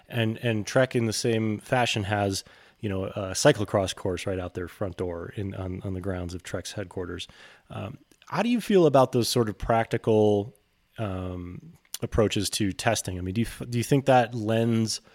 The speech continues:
anything different to, say, prototyping something and then, you know, getting a, a, a product out, uh, with just, you know, whatever wheels are lying around and then going for a bike ride wherever?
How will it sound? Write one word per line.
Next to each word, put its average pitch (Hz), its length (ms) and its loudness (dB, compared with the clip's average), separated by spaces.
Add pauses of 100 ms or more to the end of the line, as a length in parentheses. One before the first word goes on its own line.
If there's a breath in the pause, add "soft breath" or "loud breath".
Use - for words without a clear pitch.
(300 soft breath)
anything 120 420 0
different 113 380 0
to, 107 120 -4
say, 104 920 0 (840)
prototyping 117 600 6
something 104 500 2
and 101 140 -2
then, 98 320 -2 (520 soft breath)
you 107 140 -6
know, 90 180 -6
getting 101 340 0
a, 101 120 -2
a, 101 220 -4 (260)
a - 60 -10
product 98 440 0
out, 104 260 -2
uh, 110 120 -6
with 107 300 -6
just, - 280 -4 (320)
you 127 180 -6
know, 92 120 -4 (220)
whatever 113 400 6
wheels 110 300 6
are 110 80 6
lying 110 280 6
around 123 360 6
and 110 120 2
then 104 100 2
going 101 200 2
for 101 140 -4
a 92 60 -2
bike 107 240 2
ride 95 280 0
wherever? 95 540 -2